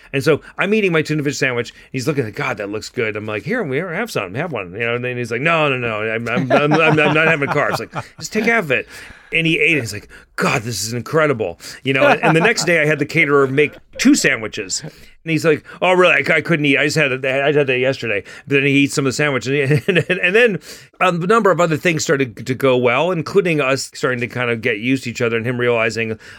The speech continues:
I, too, was aspiring to make a great movie. And then the second two-thirds of the shoot,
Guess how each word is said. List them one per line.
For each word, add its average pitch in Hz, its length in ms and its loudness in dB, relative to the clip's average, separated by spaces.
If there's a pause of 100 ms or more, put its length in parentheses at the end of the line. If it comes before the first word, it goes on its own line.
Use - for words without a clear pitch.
(140)
I, 143 220 0
too, 170 240 0
was 131 120 2
aspiring 120 520 -2
to 120 60 -4
make 117 280 -2
a 127 120 -4
great 117 300 -2
movie. 120 440 -2 (200)
And 151 180 2
then 165 380 0
the 135 120 0
second 160 440 -4 (120)
two-thirds 165 480 -2
of 151 80 -4
the 131 80 -2
shoot, 165 380 0